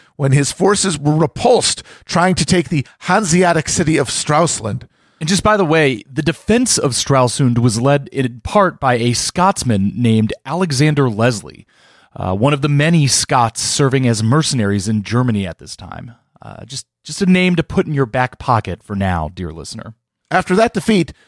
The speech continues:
Speaker 1: there would be no Baltic design. And in the aftermath, the city fathers of the city of Stralsund made a pact of mutual protection with Sweden, opening a door for a later Swedish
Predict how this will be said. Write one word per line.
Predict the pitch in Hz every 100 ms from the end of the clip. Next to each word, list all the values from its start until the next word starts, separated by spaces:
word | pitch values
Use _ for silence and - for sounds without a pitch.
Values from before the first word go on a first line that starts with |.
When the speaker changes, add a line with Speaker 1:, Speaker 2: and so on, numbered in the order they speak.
| _ -
Speaker 1:
there | 156
would | 151
be | 196 180
no | 185 220
Baltic | 151 170 175 175 -
design. | 135 165 175 123 98 _ _ _
And | 151 151
in | 165
the | 165
aftermath, | 226 254 - 151 139 - _ _ -
the | 127
city | - 247 233
fathers | 165 165 180 160 135
of | 127
the | 117
city | - 113
of | 104
Stralsund | - 113 101 - 120 - _ -
made | 131 127
a |
pact | - 196 190 135 - _
of | - 123
mutual | 151 233 226 196
protection | 180 185 180 147 117 _ -
with | 143 151 -
Sweden, | - - 135 190 131 - _ _ _ _ 170
opening | 190 202 156
a |
door | - 139 139
for | - 127
a | 113
later | 135 180 147
Swedish | - - 143 147